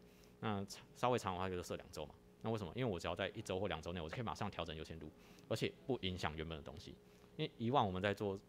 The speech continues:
东西的时候，我们追求完成，就是完-，finish 这件事情的时候，我们只要没有把它做完，它就一直不能使用。可是在敏捷开发里面是一直都可以使用。OK，所以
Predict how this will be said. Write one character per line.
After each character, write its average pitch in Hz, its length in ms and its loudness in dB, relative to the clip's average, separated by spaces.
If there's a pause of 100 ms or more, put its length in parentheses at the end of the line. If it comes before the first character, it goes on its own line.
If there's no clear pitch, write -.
东 92 140 -4
西 95 80 -4
的 82 60 -2
时 90 40 -4
候， 87 40 -2
我 82 40 -4
们 80 80 -6
追 92 120 -6
求 82 200 -4 (220)
完 82 220 -2
成， 82 240 -6
就 90 80 -4
是 90 40 -4
完 85 140 2 (160)
-，finish 104 280 0
这 82 60 -6
件 87 140 0
事 87 140 -4
情 80 80 -6
的 76 60 -10
时 - 100 -8
候， 62 120 -6 (1160)
我 104 100 -2
们 104 140 2
只 117 80 2
要 107 80 4
没 117 80 2
有 110 60 2
把 95 80 4
它 82 80 2
做 107 140 0
完， 76 180 -4
它 98 100 -4
就 110 100 -6
一 123 60 -6
直 90 140 -6
不 82 80 -6
能 80 80 -6
使 - 120 -12
用。 69 120 -8 (500)
可 - 100 -4
是 113 60 2
在 139 140 6
敏 110 120 2
捷 90 80 4
开 98 120 -2
发 95 80 4
里 85 40 -2
面 87 140 -4
是 98 160 -4 (100)
一 117 80 0
直 92 160 -4
都 85 140 -2
可 87 100 -2
以 82 40 0
使 - 140 -6
用。 73 140 -4 (460)
OK， 92 140 -8 (560)
所 170 120 4
以 - 60 4